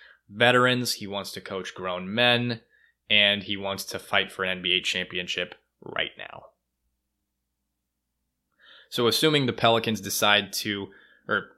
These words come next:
well, assuming the Sixers hire Tyronn Lue and the Pelicans are unable to go after him, I,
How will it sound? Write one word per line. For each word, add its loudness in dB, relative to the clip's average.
well, -12
assuming -2
the -4
Sixers 0
hire 4
Tyronn 0
Lue -2
and -4
the -10
Pelicans -4
are -4
unable -2
to 2
go 2
after 2
him, 0
I, -2